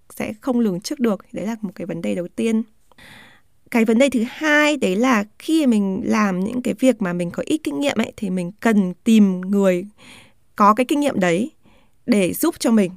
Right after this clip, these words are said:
Thì trong cái trường hợp của mình ấy, thì mình có tìm anh trai mình là một người rất là thạo về thương mại điện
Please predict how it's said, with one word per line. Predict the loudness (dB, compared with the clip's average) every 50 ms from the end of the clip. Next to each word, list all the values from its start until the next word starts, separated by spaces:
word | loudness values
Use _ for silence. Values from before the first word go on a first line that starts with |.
| -14 _ _ _ _ _ _ -8
Thì | -4
trong | -2 0 0
cái | 0 2
trường | 2 2 2
hợp | 2 0 0
của | -2 -2
mình | 0 0 0 -2 -4
ấy, | -6 -6
thì | -4 -2
mình | -2 -2 -2 -4
có | -4 -6 -6 -6 -4
tìm | -2 -2 0 0 -2 -2
anh | -2 -2 -2 -2
trai | -2 -2 0 0
mình | 0 0 -2
là | -2 -4
một | -4 -4
người | -2 -2 -2 -2
rất | -4 -4
là | -2 -2 -2 -2 -4 -6
thạo | -6 -4 -4 -4 -4 -4 -6 -6
về | -6 -6 -6
thương | -4 -4 -4
mại | -4 -4
điện | -4 -8 -8